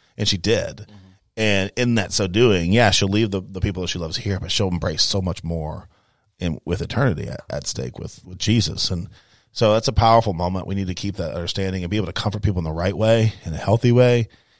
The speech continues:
Speaker 1: and be able to know the truth of God's word and the reality of what is said. And so if you, if you missed the angel and demon series, we had four weeks. We had two weeks where we focused on kind of the angels in Scripture. We had two weeks we talked about kind of demons in Scripture. We're just fallen angels,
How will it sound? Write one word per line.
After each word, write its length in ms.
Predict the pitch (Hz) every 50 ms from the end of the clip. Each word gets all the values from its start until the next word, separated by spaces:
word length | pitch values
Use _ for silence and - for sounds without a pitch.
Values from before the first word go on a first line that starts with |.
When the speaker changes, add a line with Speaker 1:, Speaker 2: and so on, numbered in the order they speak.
| _ _ _ -
Speaker 1:
and 200 | 101 95 92 87
be 100 | 95 95
able 120 | 92 92
to 60 | 90
know 240 | 92 92 90 90 95
the 100 | 82 87
truth 320 | - - - - 98 95 -
of 80 | 87
God's 240 | 87 - 80 78 80
word 420 | 80 85 85 82 82 82 80 87 - _ _ _ _ _ _ -
and 180 | 90 87 80
the 60 | 80
reality 340 | 80 82 85 85 85 85 85
of 60 | 82
what 120 | 80 80 -
is 80 | -
said. 300 | - - 120 98 87 82
And 80 | 85 87
so 220 | - 90 85 87 95 - - _ -
if 180 | 113 101 - -
you, 220 | 110 107 104 104 98 - _ - _ _ _ _ _
if 80 | -
you 60 | 131
missed 260 | 123 135 143 139 - -
the 140 | 147 127
angel 540 | 117 120 131 135 127 127 123 123 123 131 -
and 200 | - 117 110 110
demon 240 | 117 120 120 123 120
series, 340 | 113 - 123 123 127 127 113
we 100 | 113 107
had 100 | 98 87
four 220 | - 113 117 117
weeks. 380 | 113 123 160 - - - - 90
We 160 | 104 104 98
had 200 | 95 98 87 -
two 140 | - 120 113
weeks 200 | 113 113 107 -
where 100 | 110 101
we 60 | 95
focused 340 | - - 104 98 98 - -
on 120 | 104 98
kind 260 | 92 - - 110 95
of 60 | 87 78
the 40 |
angels 340 | 98 123 156 143 151 143 127
in 60 | 151
Scripture. 400 | 139 - - 151 135 - 147 135
We 100 | 120 107
had 280 | - - - - 95 85
two 160 | - - 107
weeks 160 | 98 95 92
we 80 | - 95
talked 200 | - 95 90 -
about 160 | - - 87
kind 180 | - - 90 82
of 80 | 80
demons 260 | 92 113 123 131 127 117
in 80 | 113
Scripture. 320 | - - 127 104 - 117 104
We're 100 | 92 85
just 360 | - - - 190 - - -
fallen 260 | - 107 101 92 90
angels, 420 | 90 90 92 95 90 - - -